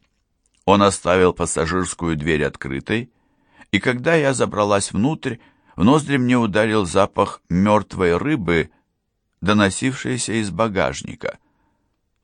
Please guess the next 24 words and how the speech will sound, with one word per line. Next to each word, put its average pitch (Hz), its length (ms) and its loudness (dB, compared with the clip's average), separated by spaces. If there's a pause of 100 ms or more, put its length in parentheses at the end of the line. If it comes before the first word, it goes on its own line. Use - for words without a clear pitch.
(320)
В 78 100 -8
замкнутом 87 640 0
пространстве 76 720 -2
машины 69 640 -4 (480)
было 78 360 0
тихо 71 540 -8 (800)
и 85 120 -2
вдобавок 85 640 0
жутко. 82 560 -6 (720)
Щелчок 107 760 0
заблокированных 87 920 -2
дверей 80 400 -4
прозвучал 76 680 -4
громко 78 580 -2
и 71 300 -6
резко 71 520 -4
в - 140 -20
тишине, 73 680 -4 (640)
когда 101 280 0
Брайан 95 440 0
повернулся 80 720 -2
ко 85 160 -4
мне 69 200 -4
лицом. 69 520 -8